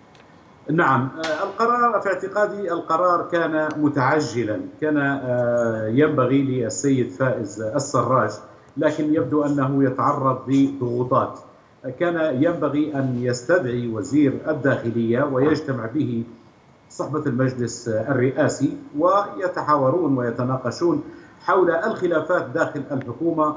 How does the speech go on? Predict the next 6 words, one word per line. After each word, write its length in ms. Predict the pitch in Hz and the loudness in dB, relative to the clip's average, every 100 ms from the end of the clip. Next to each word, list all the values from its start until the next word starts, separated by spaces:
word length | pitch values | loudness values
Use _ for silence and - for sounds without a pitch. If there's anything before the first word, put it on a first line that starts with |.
| 117 | -2
ويتوصلوا 880 | 139 160 156 156 165 190 - 151 147 | 0 2 0 -2 -4 -4 -4 -2 0
إلى 220 | 156 156 135 | 2 2 2
تسوية، 440 | - - 156 156 | 0 -4 -2 0
ولا 240 | 143 170 165 | 2 2 2
ت-، 220 | 170 170 - - - _ _ _ _ _ - - - - | 0 -2 -8 -20 -20 _ _ _ _ _ -20 -20 -20 -6
العلن 460 | 135 123 147 139 135 | 0 2 2 2 0